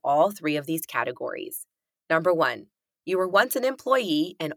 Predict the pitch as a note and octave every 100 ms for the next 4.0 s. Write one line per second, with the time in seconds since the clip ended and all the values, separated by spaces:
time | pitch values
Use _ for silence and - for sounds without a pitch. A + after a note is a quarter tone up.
0 | _ G#3 A3 A#3+ B3+ - G3+ - G#3 G#3
1 | G#3 D#3 D#3 F#3 F3+ G#3 A3 G#3 G#3 -
2 | G#3 D#3 E3 F#3+ F3 F3+ G#3+ - D#3 D#3
3 | E3+ E3+ E3+ D#3 C3+ E3+ F3 D3 - -